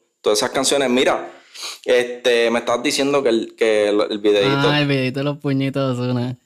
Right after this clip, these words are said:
Speaker 2: Mano, que yo digo, a mí me dio gracia, pues, a lo mejor un tipo de, de, de, pues, se puede utilizar como un tipo de marketing.
Speaker 1: No, pues,
Speaker 2: Pero,
Speaker 1: claro.
Speaker 2: ajá, <laughs> pero, cabrón, a mí me dio una risa cabrona ver a Ozuna y como que con,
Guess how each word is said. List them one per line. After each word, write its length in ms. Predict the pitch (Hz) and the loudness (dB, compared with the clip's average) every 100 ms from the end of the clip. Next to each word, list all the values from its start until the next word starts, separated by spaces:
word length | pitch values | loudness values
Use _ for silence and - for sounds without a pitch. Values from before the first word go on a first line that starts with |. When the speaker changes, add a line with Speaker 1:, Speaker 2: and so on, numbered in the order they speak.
| - - 165 | -20 -8 -2
Speaker 2:
Mano, 260 | 139 165 190 | 0 2 2
que 140 | 170 | 2
yo 120 | 156 160 | 2 2
digo, 240 | 190 202 165 | 2 2 0
a 140 | 151 | 0
mí 60 | 151 | 0
me 100 | 165 | 0
dio 120 | 190 | 2
gracia, 360 | 180 175 196 202 | 2 2 0 0
pues, 100 | 165 | 0
a 40 | 143 | 0
lo 60 | |
mejor 160 | 139 151 | 0 0
un 100 | 175 | -2
tipo 300 | 185 190 185 | -4 -2 0
de, 180 | 175 165 | 2 2
de, 220 | 165 156 | 0 0
de, 120 | 147 | -2
pues, 220 | 139 135 127 | -2 -4 -2
se 140 | 143 | -2
puede 160 | 135 143 | -2 -2
utilizar 320 | 180 202 202 | -2 0 0
como 120 | 220 | 0
un 60 | 208 | 0
tipo 260 | 202 202 214 | 0 0 2
de 140 | 202 | 2
marketing. 720 | 135 135 175 - 156 135 120 139 _ _ _ _ _ | 2 0 -2 0 0 0 -2 -4 _ _ _ _ _
Speaker 1:
No, 120 | - 101 | -2 2
pues, 160 | 147 | 2
Speaker 2:
Pero, 140 | 143 147 | 4 4
Speaker 1:
claro. 580 | 143 139 135 - 143 - | 4 2 2 0 -2 -4
Speaker 2:
ajá, 400 | 139 135 135 131 | -2 0 0 0
<laughs> 380 | 151 147 - - | 0 0 -2 0
pero, 280 | 190 165 160 | 2 2 0
cabrón, 500 | 147 143 143 170 165 | 0 0 0 0 2
a 60 | |
mí 100 | 147 | 2
me 80 | 147 | 0
dio 80 | 156 | 0
una 160 | 170 | -2
risa 320 | 165 175 175 175 | -4 -6 -8 -2
cabrona 500 | 165 147 151 156 143 | 0 2 2 2 2
ver 140 | 139 | 2
a 60 | 147 | 0
Ozuna 400 | 143 151 151 147 | -2 -2 0 0
y 40 | 135 | -2
como 260 | 131 127 | -2 -2
que 220 | 127 123 | -2 -2
con, 320 | 127 127 123 | -2 -4 -4